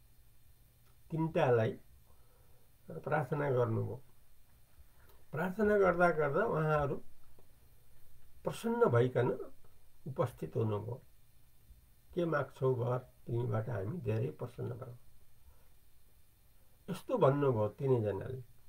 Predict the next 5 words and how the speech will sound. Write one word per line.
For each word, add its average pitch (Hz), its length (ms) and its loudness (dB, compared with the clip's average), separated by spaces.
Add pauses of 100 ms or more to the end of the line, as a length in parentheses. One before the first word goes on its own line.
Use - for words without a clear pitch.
(1200)
त्यति 190 220 0
बेला 233 220 10
भनिहाल्नुभयो 208 720 8
अनुसुया 190 600 4
माताले, 143 640 2